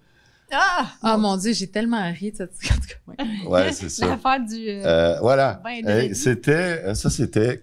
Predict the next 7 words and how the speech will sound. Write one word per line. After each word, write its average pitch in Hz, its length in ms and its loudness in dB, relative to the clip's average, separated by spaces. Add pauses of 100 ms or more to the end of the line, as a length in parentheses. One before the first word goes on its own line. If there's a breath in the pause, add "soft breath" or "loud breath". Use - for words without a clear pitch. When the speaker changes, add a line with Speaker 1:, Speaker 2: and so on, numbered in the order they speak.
Speaker 3:
Candace, 127 840 2
euh, 85 260 4
Speaker 1:
Candace 107 140 2
Speaker 3:
Owen. 95 300 0
Speaker 1:
Owen. - 160 -10
Speaker 3:
Candace 107 400 0
Owen, 107 540 0